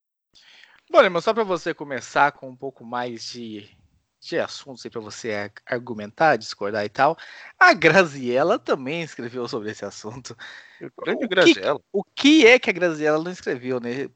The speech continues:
Speaker 1: Muito parabéns, Graziella. Primeiramente, quero destacar que achei o formato da classificação em grid no mesmo dia ótimo.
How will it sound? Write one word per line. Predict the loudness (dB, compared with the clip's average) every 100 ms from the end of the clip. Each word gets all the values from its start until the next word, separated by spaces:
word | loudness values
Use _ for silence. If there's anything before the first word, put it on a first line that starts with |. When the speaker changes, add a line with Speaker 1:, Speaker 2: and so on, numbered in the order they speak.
| -10
Speaker 1:
Muito | -6 -4 -4 -6
parabéns, | 0 4 4 4 0
Graziella. | -2 -8 -10 -14 -16 _ -20 -20 -20
Primeiramente, | -4 4 6 6 0 0
quero | -2
destacar | -2 -6 -4 -2 -4
que | -6
achei | -8 -10
o | -10
formato | -12 -4 -4 -4
da | -8
classificação | -8 -8 -10 -10 -10
em | -10
grid | -12 -6 -6 -6 -12
no |
mesmo | -6 0 0 -2 -10
dia | -2 0 0 _ 4
ótimo. | 4 4 -10 -12